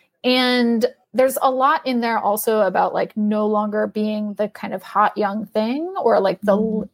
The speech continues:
Speaker 1: like, there's a new generation who is, you are no longer trendy because there's a new generation that is trendy.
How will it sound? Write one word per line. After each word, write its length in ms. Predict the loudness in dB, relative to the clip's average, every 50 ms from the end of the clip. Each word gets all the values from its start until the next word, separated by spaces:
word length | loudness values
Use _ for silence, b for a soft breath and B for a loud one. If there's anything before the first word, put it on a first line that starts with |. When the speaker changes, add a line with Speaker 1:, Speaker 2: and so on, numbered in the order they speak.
| -6
Speaker 1:
like, 200 | -4 -4 -4 -4 _ _
there's 240 | -2 -2 0 0 0
a 60 | -2
new 360 | 0 0 2 2 4 4 4
generation 720 | 4 2 2 2 2 2 2 2 0 0 0 -2 0 -2
who 280 | -2 -4 -2 -2 0 0
is, 360 | 0 0 -2 -2 -4 -4 -6 -6 _ _
you 100 | -4 0 0
are 80 | 2 2
no 120 | 2 2
longer 300 | 4 4 4 4 2 0
trendy 420 | 0 0 -2 -2 0 0 0 -2 -2
because 260 | -4 -4 -6 -6 -4
there's 240 | -2 -2 0 0 0
a 80 | 0 0
new 180 | 0 -2 -2
generation 600 | -2 -6 -6 -8 -8 -12 -12 -12 -12 -14 -12 -12 -12
that 120 | -12 -12
is 140 | -12 -12 -12
trendy. 400 | -16 -18 -20 -20 -20 -20 -20